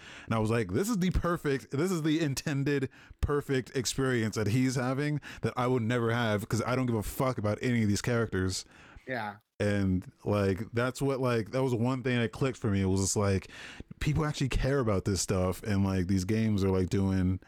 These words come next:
Speaker 1: a great thing for those people, but for me, it does nothing.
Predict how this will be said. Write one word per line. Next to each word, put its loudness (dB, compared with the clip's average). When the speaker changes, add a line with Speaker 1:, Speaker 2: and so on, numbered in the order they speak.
Speaker 1:
a 0
great 0
thing 0
for 0
those 0
people, 2
but 0
for 0
me, 2
it 0
does 0
nothing. 0